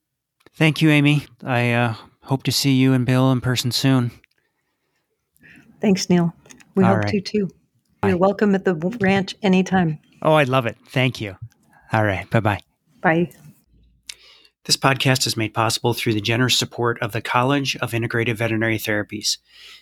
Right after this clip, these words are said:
Speaker 1: Z I V T provides world-leading education in natural medicine, including three accredited postgraduate qualifications,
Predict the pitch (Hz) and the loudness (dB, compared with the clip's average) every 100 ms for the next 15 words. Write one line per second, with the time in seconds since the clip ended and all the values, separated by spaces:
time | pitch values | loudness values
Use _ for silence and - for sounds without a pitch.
0 | - 131 139 127 113 113 139 151 135 113 | -6 0 2 2 0 -2 0 0 0 0
1 | 110 - 104 123 135 123 135 131 139 123 | 0 -2 -2 0 0 2 2 2 0 -4
2 | 117 117 120 - 107 107 110 - 104 113 | -2 -2 -2 -2 -2 -2 -2 -2 -4 -2
3 | 127 - 170 175 - - - 117 - 117 | 0 0 0 -2 -12 -20 -14 -10 -2 0
4 | 110 104 - 127 147 143 - 131 120 120 | 0 -2 0 2 2 0 0 0 0 0
5 | 120 123 117 120 117 127 127 - 127 131 | -2 -2 -2 0 -2 -2 -2 0 0 0
6 | - 135 135 143 147 | 0 0 0 -2 -2